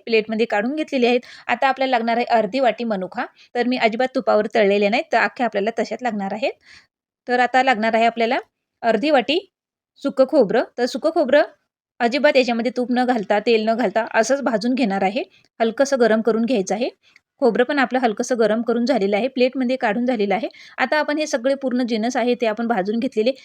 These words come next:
मिक्सरला एकदम याचं पावडर तयार करून घ्यायचं आहे. जर तुम्हाला याचं जास्त पावडरचे लाडू खावंसं वाटत नसेल, तर तुम्ही याचं भरड बी काढून घेऊ शकताय. मस्त याचं, याचं पावडर आता मी काढून घेतलेलं आहे, बघू शकताय. एका मोठ्या प्लेटमध्ये आपल्याला हे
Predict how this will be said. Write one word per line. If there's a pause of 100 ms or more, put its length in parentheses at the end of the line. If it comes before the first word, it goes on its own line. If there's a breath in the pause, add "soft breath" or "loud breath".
(140 loud breath)
मिक्सरला
एकदम
याचं
पावडर
तयार
करून
घ्यायचं
आहे. (380 loud breath)
जर
तुम्हाला
याचं (1400)
जास्त
पावडरचे
लाडू
खावंसं
वाटत
नसेल,
तर
तुम्ही
याचं
भरड
बी (340 soft breath)
काढून
घेऊ
शकताय. (160)
मस्त
याचं,
याचं
पावडर
आता
मी
काढून
घेतलेलं
आहे,
बघू
शकताय.
एका
मोठ्या
प्लेटमध्ये
आपल्याला
हे